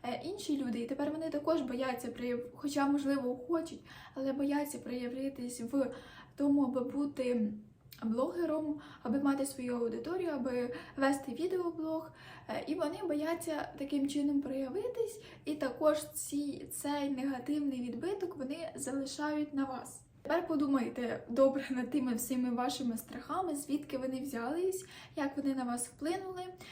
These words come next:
е, і випишіть, звідки вони дійсно взялись. Тепер повертаємося в момент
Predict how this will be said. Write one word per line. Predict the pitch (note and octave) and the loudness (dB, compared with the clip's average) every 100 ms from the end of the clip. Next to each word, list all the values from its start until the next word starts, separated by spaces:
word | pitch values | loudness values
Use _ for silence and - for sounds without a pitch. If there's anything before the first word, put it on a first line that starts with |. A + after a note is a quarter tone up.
| - - C#4+ | -16 -6 0
е, | C#4 B3+ - | 0 0 -4
і | C#4+ E4 F4 E4+ - - - - - - - - - - _ _ - - - - - - - - - | -2 -2 -2 -6 -14 -20 -20 -20 -20 -20 -20 -20 -20 -20 _ _ -20 -20 -20 -20 -20 -20 -20 -12 0
випишіть, | C#4 D4 C#4+ - B3+ B3 | 4 4 2 -4 -4 -4
звідки | B3+ D#4+ F#4 - A3+ | 4 6 6 2 -4
вони | A#3+ C#4 F4 A#3+ | 0 0 0 -4
дійсно | A#3 B3 - C#4+ | -4 -2 -2 -4
взялись. | C4 C4+ B3 A3+ A3 - - - - _ - - - | 0 0 2 0 -2 -14 -20 -20 -20 _ -20 -20 -6
Тепер | D4+ D#4+ E4+ | 6 8 8
повертаємося | D4 C4+ C#4+ D4 F4 E4 D4 | 2 0 -2 -2 -2 -4 -2
в | |
момент | C#4 C4 C4 C#4+ | 0 2 2 0